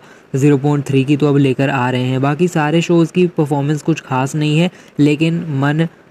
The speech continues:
अति सुंदर और मन सुंदर ये दोनों shows better perform कर रहे हैं बाकियों से ज़ीरो पॉइंट सेवन के साथ, लेकिन आजकल कोई वन पॉइंट ज़ीरो के mark को touch नहीं कर रहा है। अब Sony टीवी के serials की ओर आगे बढ़ते हैं, जहाँ पर काव्या से शुरुआत करें तो ज़ीरो पॉइंट टू की टीआरपी काव्या लेकर आई है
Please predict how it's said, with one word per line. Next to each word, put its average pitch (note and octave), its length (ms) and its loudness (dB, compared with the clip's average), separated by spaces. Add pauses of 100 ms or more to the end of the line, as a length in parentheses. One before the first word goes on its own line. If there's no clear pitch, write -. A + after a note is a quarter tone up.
अति D#3 260 -2
सुंदर F#3 360 2
और D#3+ 280 0
मन D3+ 220 0
सुंदर D3+ 360 0
ये C#3+ 180 2
दोनों D3 260 0
shows C#3+ 320 0
better A#2+ 260 0
perform B2+ 380 -2
कर A#2+ 160 0
रहे A#2+ 100 -2
हैं C#3 140 0
बाकियों A#2 400 -4
से D#3 180 0 (320)
ज़ीरो D3 220 2
पॉइंट D3+ 220 0
सेवन B2+ 260 -2
के B2+ 100 -2
साथ, A#2 180 0
लेकिन C#3+ 240 0
आजकल D#3 340 0
कोई E3+ 120 4
वन C3+ 240 0
पॉइंट D3 240 0
ज़ीरो C#3+ 180 4
के D3+ 140 2
mark C3+ 240 -2
को D#3 120 0
touch C#3 260 -2
नहीं D3+ 140 0
कर B2 120 0
रहा A2 140 -6
है। B2 80 -12 (340)
अब D#3+ 120 0
Sony E3+ 340 2
टीवी E3+ 200 2
के E3 80 2
serials C#3 300 0
की C#3 100 -4
ओर C3+ 100 4
आगे A#2+ 200 0
बढ़ते A2+ 300 -2
हैं, D#3 120 -2 (260)
जहाँ C#3 180 0
पर D3+ 140 0
काव्या C#3+ 340 0
से D3+ 140 -2
शुरुआत C3+ 500 0
करें C#3 300 0
तो C#3+ 160 2
ज़ीरो C3+ 280 2
पॉइंट C3+ 400 -2
टू E3 120 4
की D#3+ 140 0
टीआरपी B2+ 460 0 (360)
काव्या C#3+ 340 0
लेकर B2+ 360 0
आई A#2+ 280 -2
है C#3 160 0